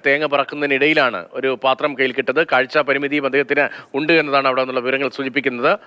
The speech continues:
അത് തുറന്നു നോക്കാൻ വേണ്ടി ആ വീടിൻ്റെ പടവിൽ ഇടിക്കുമ്പോൾ പൊട്ടിത്തെറിക്കുകയായിരുന്നു. കൈപ്പത്തി പരിപൂർണമായി അപ്പോൾ തന്നെ, കൈപ്പത്തി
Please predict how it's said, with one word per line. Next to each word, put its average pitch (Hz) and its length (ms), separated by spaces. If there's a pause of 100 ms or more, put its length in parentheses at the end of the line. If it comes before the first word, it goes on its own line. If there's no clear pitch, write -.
(380)
അത് 143 260
തുറന്നു 165 260
നോക്കാൻ 156 500
വേണ്ടി 151 440 (840)
ആ 147 100
വീടിൻ്റെ 156 680 (880)
പടവിൽ 156 480
ഇടിക്കുമ്പോൾ 151 520
പൊട്ടിത്തെറിക്കുകയായിരുന്നു. 147 840
കൈപ്പത്തി 139 320
പരിപൂർണമായി 147 800 (460)
അപ്പോൾ 151 340
തന്നെ, 135 380 (2250)
കൈപ്പത്തി 147 720